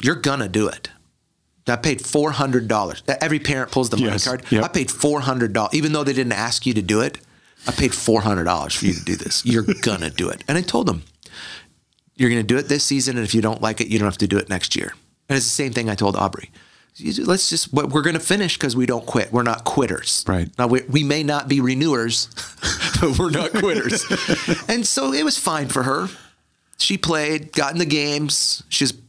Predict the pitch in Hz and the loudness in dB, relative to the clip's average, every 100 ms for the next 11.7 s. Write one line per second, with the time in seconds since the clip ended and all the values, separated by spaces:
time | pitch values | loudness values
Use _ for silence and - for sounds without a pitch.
0 | - 139 139 - 139 135 143 135 135 - | 0 0 2 0 0 2 0 0 -4 -10
1 | - 131 - - 156 - 233 233 226 262 | -6 -6 -6 -10 -4 -2 0 2 2 0
2 | 127 - - 143 131 131 135 123 117 127 | -4 -4 -2 0 2 0 0 -2 -2 0
3 | 131 123 113 127 131 127 - - 117 117 | 2 2 2 2 2 0 -2 -2 0 0
4 | 113 113 117 117 113 - - - - - | 0 0 -2 -4 -10 -10 -10 -14 -18 -20
5 | - 147 135 120 - _ 123 127 113 123 | -4 0 0 -2 -8 _ -2 0 0 0
6 | 123 113 - 143 127 123 117 107 104 110 | 0 0 0 0 0 0 0 0 0 0
7 | 110 98 90 - - - - - _ _ | 0 -2 -2 -2 -2 -4 -8 -14 _ _
8 | _ _ _ _ _ _ _ _ 127 113 | _ _ _ _ _ _ _ _ -2 0
9 | 104 104 107 101 101 - 127 - 226 101 | 0 0 0 -2 -4 -6 -4 -2 -2 -2
10 | 110 120 101 104 90 110 113 127 - 151 | 0 0 0 0 0 0 0 0 0 -2
11 | 185 98 85 - 80 - | -2 -4 -4 -2 -2 -4